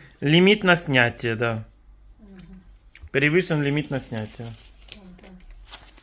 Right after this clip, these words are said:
Speaker 1: Спасибо вам, э, это вот женщина из
Speaker 2: Письма, спасибо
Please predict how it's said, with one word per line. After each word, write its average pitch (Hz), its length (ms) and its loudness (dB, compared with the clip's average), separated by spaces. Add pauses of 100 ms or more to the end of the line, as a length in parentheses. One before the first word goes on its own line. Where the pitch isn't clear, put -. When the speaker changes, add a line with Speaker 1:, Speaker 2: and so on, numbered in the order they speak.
(2500)
Speaker 1:
Спасибо 165 420 0
вам, 127 360 0
э, 117 320 -4 (960)
это 127 240 -8
вот 113 120 -8 (120)
женщина 123 640 -10
из 120 120 -10
Speaker 2:
Письма, 240 500 -16
спасибо 208 680 -20